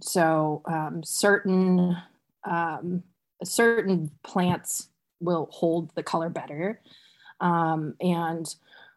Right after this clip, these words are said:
one that I had found while I was out on a walk, uh, with my family was, uh, black walnut shells.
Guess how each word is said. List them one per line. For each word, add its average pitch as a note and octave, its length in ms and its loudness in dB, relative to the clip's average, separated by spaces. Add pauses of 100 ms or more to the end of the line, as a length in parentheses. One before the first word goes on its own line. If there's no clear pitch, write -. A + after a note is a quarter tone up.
one F3+ 400 6
that E3 400 0
I E3+ 180 -2
had E3+ 260 -2
found E3 300 0
while E3+ 100 2
I E3 60 2
was D#3+ 160 -2
out E3 160 -2
on F#3 120 -2
a E3 60 -6
walk, D#3+ 540 2 (220)
uh, D#3+ 320 -4
with D3 160 -8
my D#3+ 120 -4
family F#3+ 560 4
was, E3 380 -2
uh, D#3 220 -4
black D#3+ 300 0
walnut D3+ 420 0
shells. G#3+ 640 2